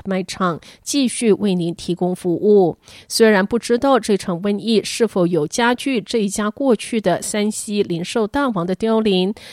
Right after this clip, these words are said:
但自线上购物越来越普及之后，Fry's Electronics 便开始有个不确定的未来，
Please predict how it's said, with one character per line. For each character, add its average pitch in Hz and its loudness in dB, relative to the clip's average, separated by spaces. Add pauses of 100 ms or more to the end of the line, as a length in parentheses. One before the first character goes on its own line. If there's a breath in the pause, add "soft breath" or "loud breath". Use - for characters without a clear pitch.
(140 loud breath)
但 285 6
自 269 0
线 285 2
上 240 0
购 294 2
物 240 4
越 240 4
来 185 2
越 208 4
普 180 -4
及 160 -2
之 247 -2
后， 262 2
Fry's 185 0
Electronics 202 -2
便 190 0
开 254 -2
始 220 -2
有 190 0
个 151 -4
不 151 -6
确 196 0
定 214 0
的 185 0
未 202 0
来， 175 0